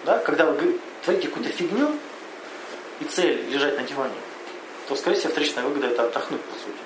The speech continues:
да, от всех. От требований в том числе. Если вы сами от себя требуете быть успешным, сами себя задолбали этой идеей, очень удобно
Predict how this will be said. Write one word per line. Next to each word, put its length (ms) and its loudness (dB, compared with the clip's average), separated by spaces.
да, 120 -8
от 100 -12
всех. 220 -4
От 200 2
требований 560 6
в 80 -2
том 220 4
числе. 380 2
Если 180 -2
вы 40 0
сами 240 4
от 80 -2
себя 120 2
требуете 400 2
быть 200 -4
успешным, 460 0
сами 180 2
себя 140 -2
задолбали 440 6
этой 200 0
идеей, 280 0
очень 280 2
удобно 360 4